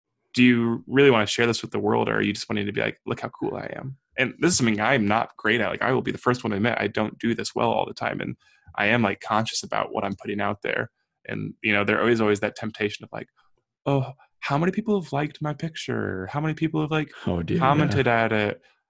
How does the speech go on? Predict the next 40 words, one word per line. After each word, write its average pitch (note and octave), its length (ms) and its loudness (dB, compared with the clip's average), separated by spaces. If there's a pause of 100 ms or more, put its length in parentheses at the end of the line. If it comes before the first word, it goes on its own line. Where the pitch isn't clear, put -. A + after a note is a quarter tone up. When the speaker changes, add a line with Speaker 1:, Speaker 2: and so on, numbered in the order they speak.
(120)
Speaker 1:
And A#2+ 180 0 (100)
honestly, D3+ 280 4
this F3 80 -4
is D#3 60 -6
my, A#2 120 2
one G#2+ 220 0
of B2+ 60 2
my A2+ 100 4
problems A#2+ 300 0
I G#2 80 0
have A2 200 0
with G#2 200 -4 (280)
Instagram A#2 340 0
is F#2+ 80 -2
I G2+ 60 2
know A#2+ 280 4
last A2 380 0
year A2 80 0
they G2 140 0
considered A2 520 -4
taking G#2+ 300 -2
away F#2 460 -2 (720)
people's A2 500 2
able, A2+ 300 2
ability G#2 340 2
to A2 100 -8
view G2+ 480 2
the A2 100 2
amount G#2+ 200 0
of G#2+ 80 -8
likes, F#2+ 500 -4 (120)
Speaker 2:
I G2 60 0
heard F#2+ 220 2
Speaker 1:
view - 80 2
Speaker 2:
that, - 60 4
Speaker 1:
the G#2+ 60 4
Speaker 2:
yeah. G2+ 80 4
Speaker 1:
amount G#2 160 4
of G2 60 -10
comments, F#2+ 500 -2